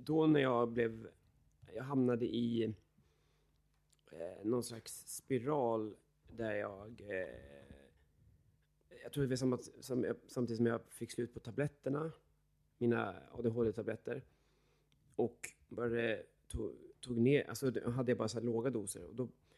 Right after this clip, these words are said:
kun-, blev man liksom... Skygglapparna åkte bort lite och då började man så här, "Oh shit, vad är det jag håller på med?" Och så skulle jag då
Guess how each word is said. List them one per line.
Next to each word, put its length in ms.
kun-, 260
blev 240
man 140
liksom... 420
Skygglapparna 520
åkte 180
bort 220
lite 240
och 60
då 60
började 160
man 80
så 80
här, 100
"Oh 120
shit, 340
vad 80
är 40
det 60
jag 80
håller 120
på 180
med?" 160
Och 120
så 100
skulle 260
jag 200
då 240